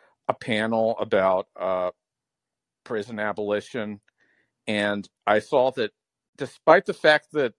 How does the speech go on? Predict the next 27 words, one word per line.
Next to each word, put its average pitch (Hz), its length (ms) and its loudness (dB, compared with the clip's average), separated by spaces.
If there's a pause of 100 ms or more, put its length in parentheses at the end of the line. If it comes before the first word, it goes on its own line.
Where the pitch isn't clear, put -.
the 117 120 -10 (300)
most 131 320 -2
pop-, 139 320 0 (140)
uh, 113 100 4
the 107 120 -4
black, 107 300 0 (180)
it 135 80 -4
was 123 140 -6
about 117 280 0
prison 135 280 -4
abolition 113 440 -6
in - 20 -8
the 95 60 -10
black 98 320 -2
community. 95 400 -10
For, 95 200 -10 (520)
forgive 120 260 -4
me, 117 100 0
I 104 60 2
don't 107 220 -2
have 101 200 -2
the 98 180 -2
actual, 90 680 -4
um, 82 400 -6 (920)
uh, 80 180 -6 (1080)
description 104 720 0
of, 101 220 4